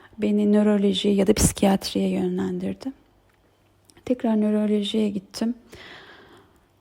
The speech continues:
Ekstra söyledim nörolojiye gittiğimde, "Ben antidepresan istemiyorum. Sadece uyku için bir ilaç istiyorum. Melatonin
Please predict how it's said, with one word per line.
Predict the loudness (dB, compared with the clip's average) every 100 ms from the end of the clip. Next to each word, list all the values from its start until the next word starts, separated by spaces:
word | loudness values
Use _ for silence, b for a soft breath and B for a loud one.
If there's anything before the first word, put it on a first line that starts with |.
| _ B B B B
Ekstra | 2 4 4 4
söyledim | 4 4 4 2 2
nörolojiye | 2 0 -2 -4 -2 -4
gittiğimde, | -4 -8 -4 -2 -2 0
"Ben | 2 2
antidepresan | 2 0 -2 -4 -4 -6 -4 -4
istemiyorum. | -6 -6 -2 2 2 2 0 -2 -6 _ -20
Sadece | -2 2 2 2 0
uyku | 0 0 -2 -4
için | -4 -4 -6 -6 B B B B B _
bir | -2
ilaç | 0 0 -2 -4
istiyorum. | -8 -10 -8 -6 -6 -6 -12 _ _ _ _ -4
Melatonin | -2 -2 0 0 2 2 0